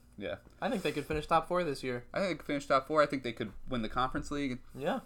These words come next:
Speaker 2: I think we were robbed of a spicier game today, though.
Speaker 1: Yes.
Speaker 2: Uh, and now, to close off the round of fixtures and to end the gr-,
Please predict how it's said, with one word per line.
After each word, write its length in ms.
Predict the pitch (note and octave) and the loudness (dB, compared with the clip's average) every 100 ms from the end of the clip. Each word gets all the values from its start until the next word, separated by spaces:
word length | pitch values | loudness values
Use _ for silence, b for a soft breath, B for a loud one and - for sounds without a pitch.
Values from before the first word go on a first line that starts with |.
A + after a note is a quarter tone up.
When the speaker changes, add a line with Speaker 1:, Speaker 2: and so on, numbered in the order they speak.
| - | -8
Speaker 2:
I 40 | D3+ | -4
think 180 | F3+ | -2
we 80 | E3+ | 2
were 140 | D#3 C3 | 2 6
robbed 340 | C3+ C#3 C#3 | 8 6 4
of 80 | B2+ | -4
a 40 | |
spicier 500 | B2 - B2 B2 A2+ | -4 0 0 -2 -6
game 200 | A2 G#2+ | -4 -6
today, 200 | G#2+ F#2+ G#2 | -8 -8 -6
though. 140 | A2+ - | -8 -8
Speaker 1:
Yes. 380 | E2+ - - - | -12 -10 -12 -4
Speaker 2:
Uh, 260 | C3+ C3+ B2+ C#3 | 0 2 2 4
and 80 | |
now, 300 | F3+ F#3 F3+ - - | 6 6 4 -2 -20
to 60 | - | -16
close 340 | - F3 E3 | 4 6 8
off 460 | D#3+ D#3 D#3+ - - - - - - - - - | 8 8 6 -2 -20 -20 -20 -20 -20 -20 -12 0
the 80 | |
round 320 | C#3+ D3 D3 D3 | 4 6 4 2
of 80 | |
fixtures 560 | D#3 E3+ - F#3+ F3+ - - | 2 0 2 0 0 -2 4
and 460 | G#3+ G3+ F#3+ F#3+ - - - | 6 6 4 0 -12 -16 -10
to 160 | - - | -10 0
end 400 | F#3+ F#3 F3+ E3+ - - - - - | 4 4 4 -2 -8 -16 -18 -18 -2
the 100 | D3 | -2
gr-, 200 | C3 | 0